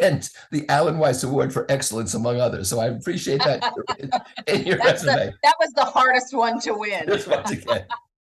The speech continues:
Speaker 1: <laughs> So I, I will also mention that Suzanne has just a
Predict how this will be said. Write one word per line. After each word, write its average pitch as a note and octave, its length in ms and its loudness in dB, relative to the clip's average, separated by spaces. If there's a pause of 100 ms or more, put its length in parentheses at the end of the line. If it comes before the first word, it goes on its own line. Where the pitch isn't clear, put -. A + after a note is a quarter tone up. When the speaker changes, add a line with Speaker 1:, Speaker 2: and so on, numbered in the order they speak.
(400)
Speaker 1:
<laughs> - 200 0 (1080)
So - 600 2 (260)
I, F3 120 4
I D#3+ 360 6
will D3+ 160 4
also D#3 320 2
mention B2 380 0
that C3+ 60 0
Suzanne C3 360 -2
has A2 220 -2
just B2+ 200 -6
a G#2 100 -8